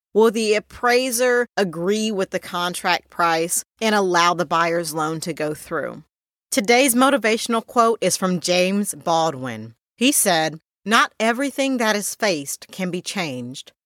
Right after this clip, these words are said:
but nothing can be changed until it is faced." Y'all have a great week. We'll connect again here next week.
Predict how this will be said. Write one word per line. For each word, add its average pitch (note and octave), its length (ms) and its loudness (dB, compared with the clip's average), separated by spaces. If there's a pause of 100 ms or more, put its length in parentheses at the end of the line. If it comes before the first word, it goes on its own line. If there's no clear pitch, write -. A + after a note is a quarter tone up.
but - 120 -8
nothing G3 540 0
can F#3+ 240 -4
be F3 140 -4
changed C3 760 -8
until D#3+ 380 -4
it D3 100 -6
is D3 200 -6
faced." - 500 -10 (340)
Y'all E3 140 2
have F3+ 220 0
a G3 40 4
great A3 280 2
week. B3+ 360 0
We'll E3 120 -2
connect D#3 400 -2
again F#3+ 240 -2
here G3 180 0
next F3+ 320 -2
week. - 240 -12